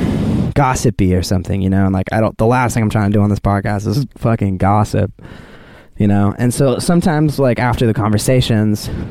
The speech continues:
like, someone will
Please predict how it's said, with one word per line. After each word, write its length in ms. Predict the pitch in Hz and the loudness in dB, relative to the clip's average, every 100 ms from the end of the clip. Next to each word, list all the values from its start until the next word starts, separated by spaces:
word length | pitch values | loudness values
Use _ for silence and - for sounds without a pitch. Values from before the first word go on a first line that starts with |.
| - - | -12 -8
like, 420 | - 107 95 - - _ _ _ - - - - _ - - _ _ _ _ _ _ _ _ | 0 0 0 -2 -10 _ _ _ -20 -20 -20 -20 _ -20 -20 _ _ _ _ _ _ _ _
someone 480 | - 131 120 117 113 | -2 0 2 2 2
will 420 | 104 95 95 120 | 2 2 0 -4